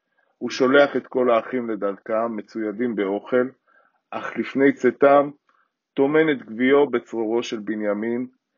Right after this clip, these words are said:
כדי להתעלל עוד קצת באחים, ולהאשים את בנימין בגנבת הגביע. אחרי עשר פרשות בספר ב-, בראשית, התורה מת-, מרגישה שהיא מתחילה לאבד צופים,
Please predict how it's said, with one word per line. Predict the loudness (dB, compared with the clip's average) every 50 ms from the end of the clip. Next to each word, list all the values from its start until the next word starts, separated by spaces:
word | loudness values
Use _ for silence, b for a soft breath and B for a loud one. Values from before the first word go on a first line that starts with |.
| _ _ _ _ -6
כדי | -2 0 2
להתעלל | 2 2 0 2 2 2 4 6 4 4 2 2 -2 -2
עוד | 0 0 0 -2 _
קצת | -20 -20 _ _ -6 -6 -6 -6 -8
באחים, | -6 -4 -4 -4 -4 -6 -4 -2 -2 -2 -2 -4 _ _ _ _ _ _ -8
ולהאשים | -6 -2 0 2 2 2 0 -2 -4 -4 -4 -2 -2 -4
את | -6 -6
בנימין | -6 -8 -6 -4 -2 -2 -2 -2 -2 -2 -4 -4 -2
בגנבת | -4 -4 -4 -4 -4 -2 0 -2 -2 -2
הגביע. | -8 -6 -6 -6 -6 -8 -10 -12 -12 -14 _ _ _ _ _ _ _ _ _ _ _ _ _ _ _ _ _ _ _ _ _ _ _ B B B B B B B B B
אחרי | 2 4 6 4 4 6 4 4
עשר | 2 2 -2 -4
פרשות | 0 2 2 4 4 2 0 0 -2 -2 -2 -2 -4
בספר | -10 -8 -4 -4 -4 -4 -4 -8
ב-, | -6 -8 -10 -10 -8 -2 0
בראשית, | 0 2 2 0 -2 -4 -10 -6 0 0
התורה | 0 0 2 0 2 4 4 4 4 4
מת-, | 2 -2 -6 -6 _ _ _ -4
מרגישה | -2 -2 -2 -2 -6 -8 -4 -4 -4 -4
שהיא | -4 -6 -6 -4
מתחילה | -6 -6 -8 -6 -4 0 2 2
לאבד | 4 4 2 2 0 -2 -6
צופים, | -6 -8 -12 -12 -8 -4 -2 -2 -2